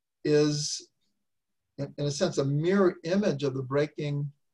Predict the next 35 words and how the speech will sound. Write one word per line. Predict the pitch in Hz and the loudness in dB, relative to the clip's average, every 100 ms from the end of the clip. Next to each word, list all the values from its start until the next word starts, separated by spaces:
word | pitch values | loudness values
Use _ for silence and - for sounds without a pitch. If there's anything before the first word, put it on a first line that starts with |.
| _ _ _ _ _ - | _ _ _ _ _ -10
uh, | - | -8
to | - 147 | -2 2
the, | 135 135 | 2 2
the | 135 | 0
breaking | 127 156 175 160 143 | 2 4 4 0 0
of | 139 131 | 0 -2
the | 135 131 131 131 | -2 -2 -2 -2
luchot. | 131 123 - 202 143 - - _ _ _ _ _ _ _ _ _ _ - | -4 -2 2 4 4 0 -16 _ _ _ _ _ _ _ _ _ _ -10
The | |
tablets | 123 170 180 208 160 135 - 147 | -6 2 4 4 2 -2 -8 -4
is, | 131 135 - - | -4 -6 -12 -6
is | 131 131 | -6 -4
a | 131 | -2
mirror | 143 165 185 170 | 0 2 2 2
image | 160 175 151 | -2 -2 -2
of | 139 | -4
the | 131 | -6
breaking | 131 139 143 139 | -4 -4 -4 -8
of | 131 | -8
the | 120 | -8
vessels. | 123 120 - - - _ _ _ _ _ _ _ _ | -10 -12 -14 -18 -20 _ _ _ _ _ _ _ _
So | - | -2
now | 143 180 233 | 2 4 6
we | 226 185 | 6 6
can | 185 | 4
understand | 165 156 147 - 233 196 139 | 2 -2 -4 -4 -2 0 0
why | 147 160 165 - - _ _ _ _ - | 2 2 0 -2 -4 _ _ _ _ -6
in | 139 135 135 | -2 -2 -4
Kabbalah | - 151 151 156 | -2 0 2 0
and | 147 | 0
Chassidut, | 156 143 - 139 160 185 175 | -4 -6 -4 0 4 6 4
they | - | 0
say, | 127 - 147 143 143 _ _ - - | -6 -2 0 0 -4 _ _ -20 -10
read | 135 143 196 233 185 | -6 -2 0 0 0
the | 160 | -2